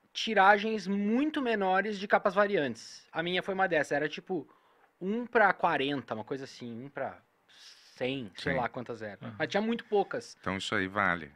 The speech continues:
Speaker 1: É, a, essa revista, ela tava valen-, uma vez eu tava vendo, ela valia duzentos dólares. Alguém
Speaker 2: Caramba.
Speaker 1: tava vendendo.
Speaker 3: Eu
Speaker 1: E cem
Speaker 3: tenho,
Speaker 1: tá
Speaker 3: né?
Speaker 1: lacrada. Só
Speaker 3: Cara,
Speaker 1: porque ela é rara.
Speaker 3: é.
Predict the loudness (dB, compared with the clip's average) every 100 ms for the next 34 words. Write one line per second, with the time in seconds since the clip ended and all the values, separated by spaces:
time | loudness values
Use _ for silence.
0 | 4 6 6 4 -6 -8 4 4 4 0
1 | 0 6 6 6 4 4 2 2 2 2
2 | 4 4 4 2 2 2 2 4 6 6
3 | 4 0 -4 -4 -6 -4 -2 -2 -6 -18
4 | -20 -6 -2 0 4 4 4 -2 -6 -8
5 | -12 -14 -14 -16 -2 -2 4 4 6 4
6 | 6 6 4 4 4 2 -8 _ -20 -20
7 | -20 -20 4 8 8 6 0 -2 0 2
8 | 2 0